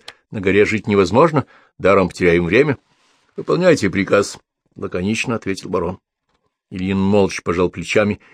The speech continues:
и первый свернул на незнакомую тропу. Тут же два казака встали, один впереди, другой сзади капитана. Ротмистр сжал губы, последовал за остальными членами отряда.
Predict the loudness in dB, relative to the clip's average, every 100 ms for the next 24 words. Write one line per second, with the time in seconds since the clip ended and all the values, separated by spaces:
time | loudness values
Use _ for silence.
0 | -12 -8 0 4 4 2 0 -4 -2 -2
1 | -4 -6 _ -12 -10 -10 -8 -6 -6 -8
2 | -10 -14 -20 _ _ _ _ _ _ -16
3 | -10 -4 0 0 2 0 2 -2 -2 0
4 | 2 2 -2 -4 -4 -6 -8 -6 -4 -2
5 | -2 -2 -2 -2 -2 -6 -12 -8 -8 -8
6 | _ _ _ _ _ _ 0 2 2 -2
7 | -4 -4 -2 0 0 0 -2 0 -2 _
8 | -14 -12 -6 -4 0 0 0 -6 -6 -6
9 | -6 -6 -6 -8 -8 -8 -8 -8 -8